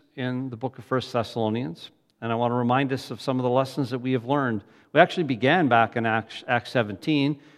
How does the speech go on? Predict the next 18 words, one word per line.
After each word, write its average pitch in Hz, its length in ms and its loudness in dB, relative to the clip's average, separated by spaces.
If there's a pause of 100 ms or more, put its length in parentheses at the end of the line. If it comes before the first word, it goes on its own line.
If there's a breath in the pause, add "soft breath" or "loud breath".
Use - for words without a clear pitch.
(120 soft breath)
We 120 80 -4
started 123 320 2
talking 131 320 2
about 117 260 2
how 117 300 4
in 110 80 -2
Acts 113 220 -2
seventeen, 123 540 -2
when 110 300 -2
the 113 80 -2
gospel 120 400 4
first 113 300 -4
came 208 240 -4
to - 100 -14
the 104 80 -12
city 110 300 -6
of - 120 -6
Thessalonica, 113 720 -2